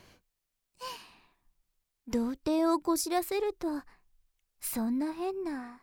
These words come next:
性癖になってしまうのでしょうか。でもまあ、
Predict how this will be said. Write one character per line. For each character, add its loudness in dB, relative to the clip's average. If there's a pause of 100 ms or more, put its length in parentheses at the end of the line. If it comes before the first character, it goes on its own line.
(140)
性 2
癖 -6
に 0
な 0
っ -4
て -4
し -4
ま 0
う 0
の -2
で -8
し -12
ょ -14
う -14
か。 -14 (3250)
で 4
も -2
ま -6
あ、 -16